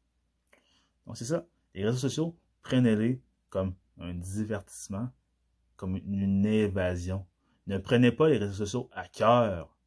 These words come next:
Ne prenez pas ça à cœur. C-, c'est pas la réalité, les réseaux sociaux. Les réseaux sociaux, c'est, comment dire, c'est le, notre vie exagérée au maximum.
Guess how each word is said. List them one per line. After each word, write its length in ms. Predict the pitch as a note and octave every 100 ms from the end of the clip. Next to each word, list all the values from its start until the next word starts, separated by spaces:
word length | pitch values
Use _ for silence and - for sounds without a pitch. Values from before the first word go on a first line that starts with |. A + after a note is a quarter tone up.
| _ _ _ _ _ _
Ne 80 | F#2+
prenez 220 | - C3+
pas 120 | B2+ C#3+
ça 140 | F#3
à 80 | D#3
cœur. 360 | G3 G#3 D#3 - _ _ _
C-, 140 | - -
c'est 220 | - A#2
pas 200 | - F3+
la 140 | D3+
réalité, 460 | A2 A2+ A#2+ G#2+ C#3+
les 80 | C3+
réseaux 140 | G#2
sociaux. 280 | G2+ G2+ C3+
Les 80 | A2+
réseaux 140 | A#2
sociaux, 300 | B2 D#3+ E3+ _ _ _ _ _ _ _ _ _ _ _ _ _ _
c'est, 440 | - - F#2+ G2+ - _ _ _ _ _ _ _ _
comment 180 | E2 F#2
dire, 300 | G2 G#2 F#2 _ _ _ _ _ _ _ _ _ _ _ _ _ _ _
c'est 200 | - G#2+
le, 120 | G#2 A2+
notre 340 | A2+ G#2+ A2+
vie 420 | G#2+ G2+ C3+ E3 - _ _ _ _ -
exagérée 760 | A#2 A#2 A#2+ A2+ A2 B2+ C3 -
au 240 | G#2+ G2 G2
maximum. 1500 | G#2+ A2+ - - - - A2 A2+ _ _ - G2+ A#2 G2+